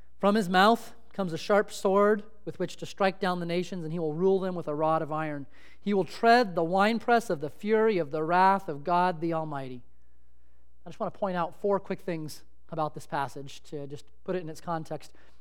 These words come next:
We're gonna work backwards on the verse. Refers to God the Almighty. We're not just dealing with the President of the United States here. We're not dealing with just some person with a lot of power. We're dealing with Almighty God. We're dealing with,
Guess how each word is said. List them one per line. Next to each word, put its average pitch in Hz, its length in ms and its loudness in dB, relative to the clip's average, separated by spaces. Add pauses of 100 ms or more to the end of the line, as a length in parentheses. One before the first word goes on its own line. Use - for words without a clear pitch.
(160)
We're 185 100 -6
gonna 175 100 -2
work 190 160 0
backwards 180 380 6
on 170 120 0
the 160 80 -4
verse. 160 320 -4 (1000)
Refers 185 400 2
to 190 140 -4
God 175 340 6
the 185 100 2
Almighty. 165 440 2
We're 170 100 -6
not 208 180 2
just 165 140 -8 (160)
dealing 180 280 -2
with 147 140 -6 (160)
the - 60 -14
President 165 320 -2
of 147 60 -8
the 147 40 -6
United 151 240 -6
States 147 300 -8
here. 131 260 -10 (480)
We're 170 100 -8
not 175 240 -4
dealing 180 240 0
with 160 100 -4
just - 200 -10
some 165 260 -2 (240)
person 208 360 4
with 160 100 -4
a 185 40 2
lot 170 200 6
of 156 80 -2
power. 180 260 4
We're 170 120 0
dealing 202 240 0
with 180 260 -4
Almighty 180 500 4
God. 160 300 4
We're 160 80 -4
dealing 196 300 0
with, 185 120 -2